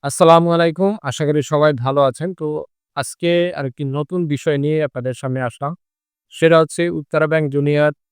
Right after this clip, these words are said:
আর্মগার্ড পদে যে নিয়োগ বিজ্ঞপ্তি প্রকাশিত হয়েছে, আহ, হয়েছিল। তো তার পরীক্ষা আসলে, আহ, কবে হতে পারে বা আপনাদের যে দুইজন রেফারেন্সের নাম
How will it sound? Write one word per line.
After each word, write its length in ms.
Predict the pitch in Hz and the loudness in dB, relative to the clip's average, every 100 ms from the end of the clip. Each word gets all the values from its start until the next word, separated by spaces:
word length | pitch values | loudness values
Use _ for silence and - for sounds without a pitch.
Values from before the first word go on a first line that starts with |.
| _ - | _ -2
আর্মগার্ড 400 | 139 139 147 151 - | 0 2 2 0 0
পদে 220 | 135 143 | 0 0
যে 140 | 131 | -2
নিয়োগ 280 | 127 139 165 | -2 0 -2
বিজ্ঞপ্তি 500 | 147 156 - 147 - 147 | -2 -8 -6 -8 -4 -4
প্রকাশিত 440 | - 135 135 151 139 | -4 -2 -2 -2 -8
হয়েছে, 380 | 131 156 139 143 - _ _ _ _ _ | -2 0 -2 -8 -14 _ _ _ _ _
আহ, 220 | 131 131 131 | -4 -2 0
হয়েছিল। 440 | 143 156 - 135 135 - _ _ _ _ 135 | 0 -2 -2 -4 -4 -6 _ _ _ _ -2
তো 40 | 135 135 | 0 0
তার 180 | - 131 | 0 -4
পরীক্ষা 420 | - 151 143 - 151 | -2 -4 -4 -2 -2
আসলে, 300 | - 139 143 143 143 143 - | -2 -4 0 2 2 -2 -6
আহ, 280 | 139 131 127 123 _ | -4 -2 -2 -6 _
কবে 240 | 143 143 | -2 0
হতে 200 | 139 139 143 | -2 -2 -2
পারে 260 | 139 139 139 | 0 0 0
বা 200 | 127 120 120 127 _ _ _ _ _ _ _ _ _ _ _ - | 0 2 2 -2 _ _ _ _ _ _ _ _ _ _ _ -6
আপনাদের 520 | 123 127 127 139 143 127 | 0 0 0 -4 -2 -2
যে 160 | 139 151 147 131 | 0 2 2 0
দুইজন 440 | 139 170 165 175 | 0 2 2 0
রেফারেন্সের 640 | 147 151 165 156 151 165 135 | 0 0 2 0 0 -2 -2
নাম 260 | 131 135 | 2 2